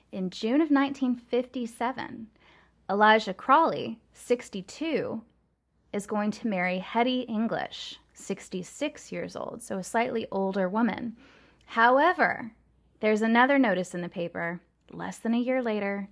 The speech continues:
January nineteen fifty-eight, Hetty has filed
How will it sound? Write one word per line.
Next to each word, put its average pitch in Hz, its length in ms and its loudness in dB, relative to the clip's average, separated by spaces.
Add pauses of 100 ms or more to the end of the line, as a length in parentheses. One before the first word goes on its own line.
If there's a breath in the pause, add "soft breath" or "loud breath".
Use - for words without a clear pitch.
(120)
January 196 520 -2
nineteen 196 340 -4
fifty-eight, 180 600 -6 (440 soft breath)
Hetty 196 340 -2
has 185 220 -8
filed 170 500 -6